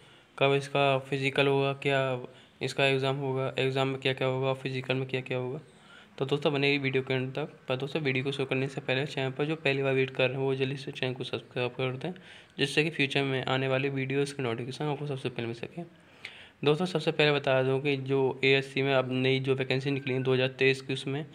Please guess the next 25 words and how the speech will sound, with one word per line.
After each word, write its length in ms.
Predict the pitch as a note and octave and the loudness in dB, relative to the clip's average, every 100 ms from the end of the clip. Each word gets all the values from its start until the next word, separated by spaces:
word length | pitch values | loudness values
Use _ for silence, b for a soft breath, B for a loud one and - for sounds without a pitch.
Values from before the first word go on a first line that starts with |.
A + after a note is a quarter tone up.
| B B B B - _ _ _ - - - - - | B B B B -20 _ _ _ -20 -20 -18 -2 6
काफ़ी 240 | B2+ D3 | 6 6
अच्छी 220 | C#3+ - | 0 -2
खासी 280 | - C#3+ C#3+ | -6 -4 0
vacancies 600 | C#3 C#3 C#3 C3+ C#3+ C#3 | 0 2 2 2 0 0
निकली 300 | C#3 C3 B2 | -2 0 -2
हैं 320 | B2+ C#3 D3+ - - B B B B | -2 -4 -6 -14 -20 B B B B
north 420 | C#3+ C#3 C3+ C#3 D3 | 2 6 6 4 2
और 100 | D3 | 2
south 260 | - B2 | 6 4
की 260 | A#2+ - C3+ | 4 -2 -4
तरफ 360 | C3+ C3+ C3 | -2 0 0
से। 200 | - D#3 G3 G3+ | -2 -6 -6 -6
और 140 | C#3 | -4
दोस्तों, 460 | C3+ C#3 D#3+ D3+ C3 | -4 -2 -4 -4 -4
बता 260 | C3 B2+ | 0 2
दूं 160 | B2 C3 | 0 -4
कि 160 | - - | -6 -4
एएससी 320 | C#3 C3 C3 | 0 0 -2
सेंटर 300 | C#3+ C#3 C3 | -4 -2 -2
south 360 | D3 - C#3 B2+ - - - - - | -4 2 2 2 -2 -14 -20 -16 -2
two 100 | C#3 | 4
एटी 300 | C#3+ C#3 C3+ | 4 4 -2
सी 200 | - C3+ | 0 -2
में 240 | B2+ D3+ D3+ | -2 -4 -6
क-, 140 | - | -12